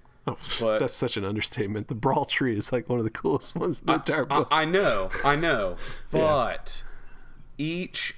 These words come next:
Speaker 2: individual martial art form is so freaking thematic that
Speaker 1: Yes.
Speaker 2: the brawl
Speaker 1: Yes.
Speaker 2: charm tree just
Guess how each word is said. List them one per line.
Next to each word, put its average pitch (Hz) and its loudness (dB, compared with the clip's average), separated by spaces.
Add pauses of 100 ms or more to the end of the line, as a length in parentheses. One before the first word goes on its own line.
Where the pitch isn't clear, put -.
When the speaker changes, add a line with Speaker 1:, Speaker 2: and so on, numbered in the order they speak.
(100)
Speaker 2:
individual 131 0
martial 107 -4
art 98 -2
form 87 -6
is 98 -6
so 135 -2
freaking 113 -8
thematic 92 -8 (840)
that 113 -2
Speaker 1:
Yes. - -4
Speaker 2:
the 113 -4
brawl 127 2
Speaker 1:
Yes. - -8
Speaker 2:
charm 120 0
tree 101 -4 (580)
just 113 -2